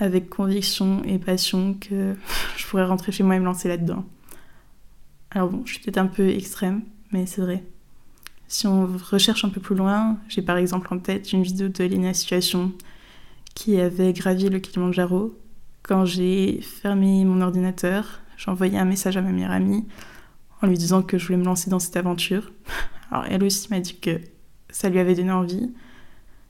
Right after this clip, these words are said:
J'étais en train de regarder toutes les agences de voyage, en train de préparer toute l'expédition, les entraînements, et cetera. Bon, spoiler, je m'y suis pas lancée <laughs> et j'espère qu'un jour, je trouverai le temps de le faire. Mais tout ça pour dire que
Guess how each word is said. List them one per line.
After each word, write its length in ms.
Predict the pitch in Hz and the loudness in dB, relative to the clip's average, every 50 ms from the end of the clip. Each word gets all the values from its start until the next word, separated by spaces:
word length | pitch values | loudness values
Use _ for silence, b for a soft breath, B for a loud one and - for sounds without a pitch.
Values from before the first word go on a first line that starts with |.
| B B - - - - | B B -20 -18 -14 -14
J'étais 420 | - - - - 196 185 185 185 175 | -14 -10 0 4 4 6 6 6 4
en 100 | 180 180 | 4 2
train 220 | 175 - - 202 | 0 2 2 2
de 60 | 190 | 4
regarder 340 | 185 190 180 185 180 180 185 | 4 4 4 4 4 4 2
toutes 200 | 175 - - - | 2 0 -2 0
les 140 | - 190 180 | 2 4 6
agences 300 | 185 180 175 190 190 180 | 6 6 6 6 6 6
de 60 | 185 | 4
voyage, 580 | 180 185 185 180 180 185 185 180 185 190 190 - | 4 4 4 4 4 4 4 4 2 0 -2 -4
en 80 | 190 | -6
train 200 | 190 - - 202 | -6 -6 -6 -6
de 360 | 185 190 - 190 190 185 185 170 | -6 -4 -2 -2 -2 -2 -2 -4
préparer 680 | 170 - - 185 175 196 185 185 190 190 190 190 196 214 - - b b b b b b b b b b b b - - _ | -4 -4 -4 -2 -2 -2 0 2 4 4 4 2 0 -2 -6 -10 b b b b b b b b b b b b -20 -20 _
toute 180 | - - - - | -6 -6 -6 -4
l'expédition, 800 | 226 - - 208 190 185 190 - - - 185 185 185 185 185 185 | -6 0 0 0 2 2 0 0 2 2 2 4 4 2 2 4
les 220 | 180 185 196 190 | 4 4 6 6
entraînements, 380 | 190 185 - - 180 180 185 185 | 4 2 2 0 0 2 2 2
et 60 | 180 | 0
cetera. 500 | 175 - - 180 175 175 180 190 214 202 - - - | 0 -2 -2 -2 0 0 0 0 -2 -6 -10 -12 -12
Bon, 120 | 208 - - | -10 -8 -8
spoiler, 400 | - - 202 190 190 190 190 196 - - | -4 0 0 2 2 2 2 0 -2 -6
je 200 | - - - 185 | -10 -2 0 0
m'y 100 | 180 180 | 2 2
suis 120 | - - | 2 2
pas 100 | 185 180 | 2 2
lancée 420 | 185 185 185 180 - 196 196 196 B B B B B | 2 2 0 2 0 0 0 0 B B B B B
<laughs> 260 | B B - - - | B B -20 -18 -6
et 80 | - 190 | -4 0
j'espère 340 | 185 196 185 190 202 190 190 | 0 0 0 0 0 -2 0
qu'un 120 | - 185 | 0 0
jour, 320 | 180 180 185 196 202 208 - - - - - - - - - | 0 0 0 -2 -2 -4 -8 -14 -18 -20 -20 -20 -16 -10 -8
je 160 | 196 - 190 | -4 -2 -2
trouverai 420 | 196 196 - - 190 190 185 190 | -2 -4 -6 -6 -4 0 0 0
le 60 | 190 | -2
temps 160 | 190 - 202 196 | -2 -2 0 2
de 80 | 190 | 2
le 60 | 196 | 0
faire. 280 | 185 175 196 190 202 196 B B B B B B B B B B B B B B | 0 0 0 0 0 -2 B B B B B B B B B B B B B B
Mais 80 | - 202 | -2 -2
tout 100 | 185 - | -2 0
ça 120 | - 233 | 0 0
pour 160 | 220 - 202 190 | 0 0 -2 -2
dire 260 | 165 170 - - - | -4 -4 -8 -12 -8
que 240 | - - 185 190 | -4 -2 -2 -2